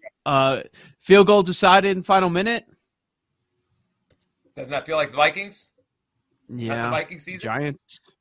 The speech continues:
Speaker 1: Giants too.
Speaker 2: Mm-hmm.
Speaker 1: I agree with
Speaker 2: I agree.
Speaker 1: that. But, but as far as the spread, I don't think it's gonna budge. If they want Vikings money, they move it to two and a half. They want Giants money, they move it to three and a half, and they'll get it right away.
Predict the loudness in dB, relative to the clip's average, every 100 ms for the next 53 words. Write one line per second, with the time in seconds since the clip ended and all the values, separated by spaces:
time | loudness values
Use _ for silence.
0 | _ _ -6 -6 -6 -8 -8 -8 -10 -16
1 | _ _ _ _ _ _ _ _ -20 -20
2 | _ _ _ _ _ _ _ _ _ _
3 | _ _ _ _ _ _ _ _ _ _
4 | _ _ _ _ -14 -12 -10 -10 -10 -10
5 | -12 -14 _ -20 _ -2 -2 _ _ -12
6 | -6 -6 -4 0 2 0 -6 -12 -12 -6
7 | -4 -2 -4 -4 -10 -14 -14 -12 -10 -12
8 | -16 _ _ _ -20 -10 -8 -8 -12 -20
9 | -20 _ _ _ _ _ _ _ _ -2
10 | 2 4 4 2 0 0 -4 _ _ _
11 | -12 -4 -4 -4 -8 -6 -4 -4 -4 -6
12 | -6 -6 -6 -8 -10 -14 -12 -12 -12 -10
13 | -10 -10 -10 -10 -10 -10 -10 -10 -8 -8
14 | -8 -10 -12 -10 -8 -6 -6 -8 -10 -12
15 | -10 -12 -12 -16 -18 -18 -18